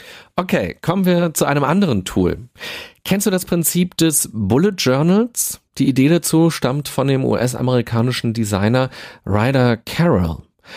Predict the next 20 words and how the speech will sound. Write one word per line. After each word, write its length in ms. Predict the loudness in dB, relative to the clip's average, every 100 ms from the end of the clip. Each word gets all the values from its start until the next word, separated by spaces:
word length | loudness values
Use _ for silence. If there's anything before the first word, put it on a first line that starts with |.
| -20 -8
Du 100 | -4
brauchst 280 | -2 -2 -2
dafür 220 | -2 -2
eigentlich 320 | -2 -2 0 2
nur 340 | 4 4 0
ein 260 | -2 -2 0
leeres 440 | 2 2 2 0
Notizbuch, 840 | 0 0 -2 0 2 2 0 -12 -8
ein 200 | -4 -2
Lineal 640 | 2 2 2 2 0 -2 -2
und 240 | -4 -2
einen 200 | -2 -2
Stift 520 | -4 -4 -4 -4 -4 -2
oder 200 | 0 0
am 100 | 0
besten 300 | -2 0 0
direkt 320 | 0 -2 0
mehrere 560 | 2 4 4 2 0 -2 -14 -20 _
bunte 300 | 0 0 0
Stifte. 560 | -6 -6 -8 -2 -2